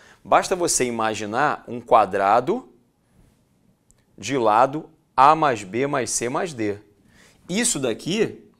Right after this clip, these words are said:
é a representação de sua área, mas ela pode ser descrita de uma outra forma. Se você pegar a área desse quadrado, isso fica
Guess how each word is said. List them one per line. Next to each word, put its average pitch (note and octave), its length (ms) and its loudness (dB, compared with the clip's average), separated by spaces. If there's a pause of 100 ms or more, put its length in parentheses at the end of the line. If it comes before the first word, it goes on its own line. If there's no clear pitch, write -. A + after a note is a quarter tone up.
(240)
é C3 120 -2
a B2+ 60 2
representação D3+ 960 -2
de F3+ 120 -12
sua A#3+ 380 4
área, B2 400 2 (300)
mas E3 220 0
ela A#3 180 4
pode C#3+ 320 -2
ser B2 140 -8
descrita A#2+ 760 -6
de C3 140 -8
uma A3 240 -4
outra A3+ 300 2
forma. B2+ 500 2 (460)
Se - 80 -20
você B2+ 220 -6
pegar A#2 540 0 (320)
a G2+ 100 0
área A#2+ 320 6
desse G#2 240 -6
quadrado, F2+ 560 -4 (540)
isso - 220 -10
fica - 400 -14